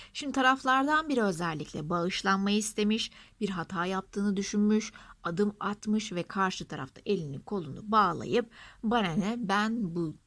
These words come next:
kupayı yeterli görmüyorum, beni tatmin etmeyen bir şeyler var." gibi bir yaklaşım içerisinde olmuş olabilir arkadaşlar. Yakın geçmişe baktığım zaman dediğim gibi taraflardan biri af dilemiş olabilir karşı tarafta,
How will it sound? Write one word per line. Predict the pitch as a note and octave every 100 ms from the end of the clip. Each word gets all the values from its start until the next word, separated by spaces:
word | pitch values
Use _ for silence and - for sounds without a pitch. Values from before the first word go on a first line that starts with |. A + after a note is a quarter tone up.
| F#3 -
kupayı | G3 D#3+ D#3
yeterli | F#3 F#3+ - E3 E3+ F#3+ E3
görmüyorum, | F#3+ G3+ F#3+ E3 C#3 B2 E3 G#3 - - - -
beni | A3+ B3+
tatmin | G3 F#3+ G3 G3
etmeyen | - A#3 - F#3 D3+ C#3 D3+
bir |
şeyler | - F3+ F3 G3 G3+
var." | D#3+ E3 F#3+
gibi | F3 D#3 C#3+ E3 - - -
bir | G#3+ B3+
yaklaşım | A3 F3+ D3 - F3+ A#3
içerisinde | F3+ - E3 - - C3+ D3
olmuş | G3 E3+ D#3 -
olabilir | C#3 D#3 F3+
arkadaşlar. | C3 C#3+ D3+ A2 D#3+ - F#3 - - -
Yakın | F#3 G#3+ F#3
geçmişe | D3 C3+ C#3 E3
baktığım | D3 C#3+ C#3+
zaman | C3 B2+ A2
dediğim | E3+ F#3 F3+
gibi | F3+
taraflardan | E3 D#3+ F3+ D#3 D#3 G3 G#3+ F3+
biri | D3 E3 G3 - _ _ _ _ _ _ _ - - - -
af | G#3+ G#3
dilemiş | A#3+ A3 G#3+
olabilir | G#3+ G#3 G3+ G#3+
karşı | - F#3+ E3+
tarafta, | - E3 E3 - A3 A3